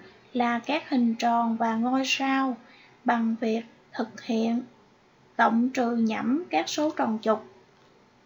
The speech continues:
Ta lấy chín mươi trừ hai mươi, ta có kết quả là bảy mươi.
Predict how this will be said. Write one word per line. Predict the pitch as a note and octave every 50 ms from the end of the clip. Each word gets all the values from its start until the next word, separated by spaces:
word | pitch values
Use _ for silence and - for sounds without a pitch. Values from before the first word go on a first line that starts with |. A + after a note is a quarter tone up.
| _ _ _ _ _ _ _ _ _ _ _ _ _ _ _ _ _ _ _ _ _ _ _ _ _ _ _ _ -
Ta | - C4 C4
lấy | C4 C4 C4+ C#4 D#4 E4 F#4+ G4 - - - -
chín | - D4 D4 D#4+ F4
mươi | E4+ D#4 D4 C#4+ C#4+ C#4+ C4+ B3+ -
trừ | - B3 A#3 A3+ A#3
hai | A#3 A3+ C4 C4+ C4+ C4+ C4+
mươi, | C4 C4+ C4+ C4+ C4+ C4+
ta | C4 C4 C4
có | C4 D4+ D4+
kết | D4+ - D#4+ D#4+ - -
quả | A#3 A3 A3+ B3+
là | C4+ B3+ A#3+ A#3 A#3 A3+ A3+ - - - - - -
bảy | - - - - - B3 D4
mươi. | D#4+ D4+ D4 D4 C#4+ C#4+ C#4 A#3+